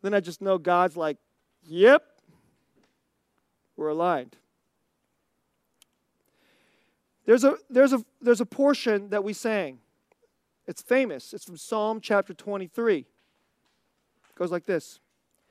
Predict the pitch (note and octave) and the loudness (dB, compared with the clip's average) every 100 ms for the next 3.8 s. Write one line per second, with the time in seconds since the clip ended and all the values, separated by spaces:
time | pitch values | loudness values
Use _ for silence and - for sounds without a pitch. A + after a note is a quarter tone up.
0 | _ _ _ _ - A#3+ D#4+ D4 C#4 C4 | _ _ _ _ -4 -2 0 2 6 6
1 | A#3+ A3 A3+ A#3 - _ A#3 G#3+ F#3 E3 | 6 6 6 6 2 _ -8 -8 -4 2
2 | G3 G#3 G#3+ A3 A3 G3+ E3+ - G#3+ G3 | 4 4 2 0 0 -2 -4 -4 0 2
3 | G3+ F#3+ D#3+ - F#3+ F3 - | 2 -2 -6 0 0 0 -4